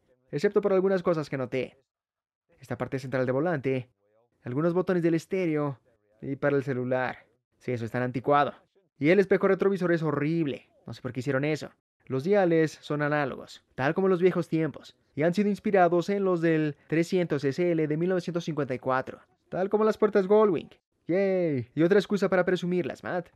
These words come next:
La versión S L S Black tiene algunas mejoras sobre el S L S básico. Por ejemplo, este viene con unas costuras con efecto tres D en el tablero. También tienes alcántara por todas partes,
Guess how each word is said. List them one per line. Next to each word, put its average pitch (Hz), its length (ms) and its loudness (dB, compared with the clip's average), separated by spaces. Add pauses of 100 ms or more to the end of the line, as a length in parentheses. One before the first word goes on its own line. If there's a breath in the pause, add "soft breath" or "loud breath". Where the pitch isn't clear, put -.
La 139 100 2
versión 175 280 4
S 220 160 0
L 208 100 2
S 208 140 0
Black 196 380 0
tiene 180 160 0
algunas 185 240 0
mejoras 180 360 2
sobre 190 280 2
el 190 80 2
S 180 180 0
L 165 120 2
S 147 200 -2
básico. - 560 -6 (140)
Por 143 160 2
ejemplo, 147 260 0
este 131 140 -4
viene 139 160 0
con 143 80 -2
unas 151 180 -2
costuras 156 380 0
con 151 120 -4
efecto 135 360 -6
tres 123 280 -4
D 143 320 -4 (200)
en 165 160 -2
el 156 100 0
tablero. 139 480 -2 (180)
También 127 220 -2
tienes 143 220 -2
alcántara 165 480 -2
por 151 160 -4
todas 160 440 2
partes, - 480 -6